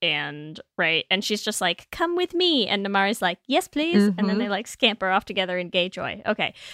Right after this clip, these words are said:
Speaker 1: So,
Speaker 2: They have so much in
Speaker 1: yes.
Speaker 2: common, right? And
Speaker 1: They
Speaker 2: they're
Speaker 1: have
Speaker 2: like,
Speaker 1: so much
Speaker 2: "Wow,
Speaker 1: in
Speaker 2: we're so
Speaker 1: common,
Speaker 2: alike."
Speaker 1: and they're nerding
Speaker 2: Yes.
Speaker 1: out about their love of Sisu. And they're like, "Oh, I have this Sisu,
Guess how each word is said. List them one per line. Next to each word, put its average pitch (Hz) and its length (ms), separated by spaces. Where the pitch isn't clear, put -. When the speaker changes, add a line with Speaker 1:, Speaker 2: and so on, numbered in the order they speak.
Speaker 1:
So, 220 200
Speaker 2:
They 220 80
have 233 120
so 202 160
much 220 180
in 330 120
Speaker 1:
yes. 330 100
Speaker 2:
common, 185 380
right? 196 360
And 247 140
Speaker 1:
They 254 40
Speaker 2:
they're 269 40
Speaker 1:
have 262 80
Speaker 2:
like, 269 120
Speaker 1:
so 226 100
much 381 120
Speaker 2:
"Wow, 403 120
Speaker 1:
in 339 60
Speaker 2:
we're 330 120
so 302 160
Speaker 1:
common, 294 160
Speaker 2:
alike." 269 340
Speaker 1:
and 311 160
they're 320 160
nerding 277 460
Speaker 2:
Yes. 196 300
Speaker 1:
out 269 320
about 262 260
their 277 140
love 262 240
of 285 100
Sisu. 240 920
And 233 180
they're 233 140
like, 226 260
"Oh, 311 340
I 254 140
have 285 240
this - 400
Sisu, 240 680